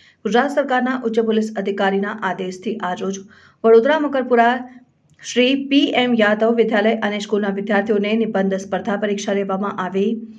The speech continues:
આજરોજ ગુજરાત સરકારના આદેશ અને ડી જી પી શ્રી,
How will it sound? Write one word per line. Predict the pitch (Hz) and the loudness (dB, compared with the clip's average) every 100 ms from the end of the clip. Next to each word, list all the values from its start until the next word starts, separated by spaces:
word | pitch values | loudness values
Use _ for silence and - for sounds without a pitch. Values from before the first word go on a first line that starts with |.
| - - - - | -20 -20 -6 0
આજરોજ | 240 302 359 | 0 0 -6
ગુજરાત | 311 247 277 277 | -6 -2 -2 -2
સરકારના | 262 240 240 247 254 | -4 0 0 0 -2
આદેશ | 220 214 208 208 | -2 -2 -4 -4
અને | 226 | -2
ડી | 240 196 | -2 -4
જી | 202 | -4
પી | 196 190 | -4 -6
શ્રી, | 190 226 202 - | -4 -2 -2 -2